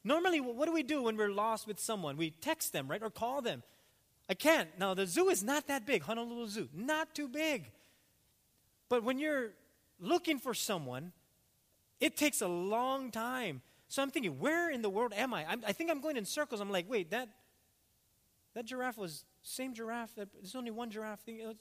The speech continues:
one elephant thing. How can I be in the same place twice? What is happening?" So I had to get an old school thing called a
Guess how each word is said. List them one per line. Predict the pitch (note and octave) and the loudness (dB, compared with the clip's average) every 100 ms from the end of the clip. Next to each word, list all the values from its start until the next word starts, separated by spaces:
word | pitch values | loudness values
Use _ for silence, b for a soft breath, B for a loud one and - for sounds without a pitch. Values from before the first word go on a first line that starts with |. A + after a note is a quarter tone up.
| A3+ G#3 | -18 -14
one | G#3 A#3+ | -10 -6
elephant | A#3 A3+ A#3 | -8 -8 -10
thing. | A#3+ A3 b b b | -10 -12 b b b
How | - C#4 | -6 -2
can | E4 | 0
I | D4+ | 0
be | C#4 | 0
in | C4+ | -2
the | |
same | C4 C#4+ C4 | -2 -2 -4
place | C#4+ C4+ - | -2 -2 -4
twice? | - C#4 F#3+ - - b b | -6 -4 -2 -4 -10 b b
What | C4+ | -4
is | C#4+ | 0
happening?" | C4+ C#4 C4+ D3+ A#2 B B | 0 0 -2 -6 -6 B B
So | - G#3+ | 2 4
I | G#3 | 6
had | F#3+ A3 | 6 4
to | C4 | 0
get | G3+ F#3+ G3+ G#3 - - - _ - | 2 6 8 6 -4 -20 -20 _ -12
an | E3 - | -10 -2
old | F3 F#3 F#3 | 0 0 0
school | - - F3+ E3 D#3+ | -4 -6 -2 0 -2
thing | - D3+ D3 D3 | -2 -2 -2 -6
called | - B2+ C3 | -8 -6 -6
a | D3 A#2 A#2+ E3 | -8 -8 -8 -8